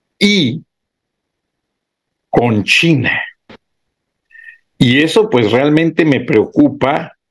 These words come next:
porque imagínense si a ese grado ya Estados Unidos ha dejado que el mundo se entere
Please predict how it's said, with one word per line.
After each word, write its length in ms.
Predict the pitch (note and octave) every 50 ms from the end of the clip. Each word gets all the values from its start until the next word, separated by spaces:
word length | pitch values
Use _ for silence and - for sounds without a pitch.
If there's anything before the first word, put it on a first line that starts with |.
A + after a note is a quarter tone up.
| _ _ _ _ _ _ _ _ _ _ _ _
porque 800 | - - A#2+ B2 B2 B2 A#2+ A2+ B2 - - - B2 B2 B2 B2 B2
imagínense 1040 | - C3 A#2+ A#2 A#2+ A#2 A#2 - - E3+ F#3 F#3+ F#3+ G3 G3 F#3+ - - G3 F#3 F#3
si 300 | F3+ F#3 - - - A#2+
a 100 | A2+ G#2+
ese 480 | G#2 A2 B2+ D#3 D#3+ D#3+ - - F#3+ F3+
grado 540 | D#3 D3 D3 C#3+ C3 A2 G2 F#2+ F#2+ G2+ - - _ _ _ _ _ - - - _
ya 460 | - C3+ G#2 G2 B2 C3+ C#3+ D3 D3
Estados 800 | C#3 - - C3 - - - - - C3+ C#3 C#3+ C#3+ C#3 C#3 -
Unidos 840 | A#2+ A#2 A#2 A#2+ A#2+ G#2+ F#2+ E2+ F2 - - - - - - - _ _ _ _ _ _ _ _ _ _ _ _ _ _ _ _ _ _ _ _ _ _ _ _
ha 160 | - - C#3 D3
dejado 760 | D3 D3 D3 C#3+ - - D3+ D#3 D3 B2 A2 G#2 G#2 G#2+ - _ _ _ _ _ _ - - _ _ _ _ _ _ _ _ _ _ _ _ _ _ _ _ _
que 120 | - C3+
el 100 | C3 B2
mundo 540 | B2 B2 C3 C#3+ D#3+ E3+ F3 F3 E3+ E3+ E3
se 160 | D#3+ - -
entere 800 | B2 A#2+ A#2+ A#2 G2 - D#3 E3 E3 D3+ B2 A#2+ A2+ A#2+ - B2